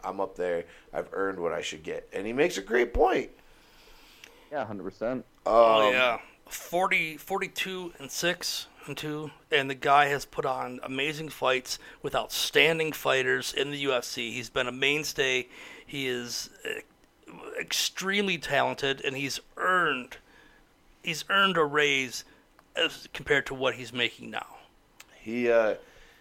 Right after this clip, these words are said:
Speaker 1: he said he still wants to resi-, re-sign with the U F C despite the current, uh, stalemate. So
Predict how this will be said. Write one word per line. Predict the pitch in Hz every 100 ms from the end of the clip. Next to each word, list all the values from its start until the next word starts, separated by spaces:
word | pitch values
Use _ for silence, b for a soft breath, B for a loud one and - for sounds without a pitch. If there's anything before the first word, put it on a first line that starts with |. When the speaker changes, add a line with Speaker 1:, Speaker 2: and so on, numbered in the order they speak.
| B _
Speaker 1:
he | 113
said | 110 127 131
he |
still | 127 - 147 160 147
wants | 131 135 -
to |
resi-, | 123 117 120 110 - 104
re-sign | 120 120 117 110
with | 104
the |
U | 101 101
F | 98
C | - 98
despite | 90 92 - 90
the | 85
current, | - 95 90 85 - -
uh, | 90 85 82
stalemate. | - - 98 95 90 -
So | - 95 95 92